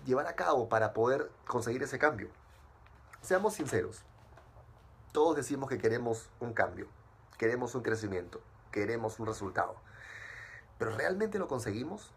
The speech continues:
¿Realmente estamos haciendo algo constantemente? Y acá te voy a decir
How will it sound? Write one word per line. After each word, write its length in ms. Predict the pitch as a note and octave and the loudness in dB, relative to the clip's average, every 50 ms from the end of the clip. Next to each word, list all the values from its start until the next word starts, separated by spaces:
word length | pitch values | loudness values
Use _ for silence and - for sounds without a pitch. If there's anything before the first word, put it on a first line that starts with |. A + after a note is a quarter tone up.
| - - - - - - - - - - - | -20 -20 -20 -20 -20 -20 -20 -20 -20 -20 -10
¿Realmente 760 | - - - A#2+ C3 C#3+ E3 E3 D#3+ E3 E3+ E3+ E3 D#3+ D3+ | -6 -2 2 4 6 6 6 4 2 0 -2 -4 -4 -2 -4
estamos 400 | C3 A2+ - C#3+ C#3+ D3+ D3 - - | -4 2 4 4 4 4 2 -4 -4
haciendo 520 | A2+ - - C3+ C3+ B2+ B2+ B2+ A#2+ - - - | -6 -4 -2 -2 -2 2 2 2 2 0 -2 4
algo 880 | - C3 C3 C3+ C#3+ D3 C#3+ C#3 C#3 C3+ C3 A#2 A2+ B2+ B2 A#2+ A#2+ - - - | 6 8 8 8 8 4 4 0 -2 -2 -2 4 8 8 8 8 4 -2 -6 2
constantemente? 960 | - A2 G2+ G2+ - - A2+ A2 G#2+ G2+ G#2 G2 G2 G#2 G#2 G#2 - D3 D3 - - - - - - - - - - - - - - - - - - - - - - - - - - - - | 2 2 2 2 2 4 4 4 4 2 -2 -2 0 -2 -2 0 -2 -4 -4 -4 -14 -16 -14 -12 -12 -14 -14 -16 -20 -20 -20 -20 -20 -20 -20 -20 -20 -20 -20 -20 -20 -16 -16 -18 -14 -2 0
Y 60 | D3 | 2
acá 160 | D3 G3+ G#3 | 2 2 6
te 80 | G#3 G#3+ | 6 6
voy 160 | F#3+ F#3 F#3 | 8 8 6
a 40 | F3 | 6
decir 380 | D3 A#2+ - - A#2+ B2+ B2 | 4 2 0 -2 -4 -4 -4